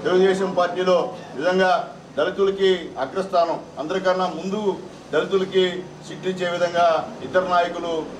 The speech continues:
చేయడం అనేది నిజంగా చాలా గొప్ప విషయం అని చెప్పి తెలియజేస్తూ, జీవితాంతం ఎస్సీలు ఇద్దరు, ఇరువురు నాయకులకి ఖచ్చితంగా రుణపడి ఉంటారని చెప్పి కోరుకుంటూ, ఖచ్చితంగా తెలుగుదేశం పార్టీ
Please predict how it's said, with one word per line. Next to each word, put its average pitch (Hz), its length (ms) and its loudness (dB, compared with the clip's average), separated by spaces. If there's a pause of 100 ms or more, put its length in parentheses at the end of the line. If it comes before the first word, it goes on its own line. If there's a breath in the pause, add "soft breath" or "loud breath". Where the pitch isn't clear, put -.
చేయడం 165 200 0
అనేది 165 500 -2
నిజంగా 170 640 2 (260)
చాలా 156 420 4
గొప్ప 147 200 -6
విషయం 170 280 -4
అని 156 160 -4
చెప్పి 156 480 -4 (140)
తెలియజేస్తూ, 165 540 0 (340)
జీవితాంతం 196 760 2 (240)
ఎస్సీలు 185 480 2 (340)
ఇద్దరు, 135 220 2
ఇరువురు 202 320 2
నాయకులకి 190 600 2 (300)
ఖచ్చితంగా 196 460 2
రుణపడి 180 360 -2
ఉంటారని 170 400 0
చెప్పి 165 460 -4 (240)
కోరుకుంటూ, 180 600 2
ఖచ్చితంగా 202 720 2 (180)
తెలుగుదేశం 185 500 2
పార్టీ 185 400 0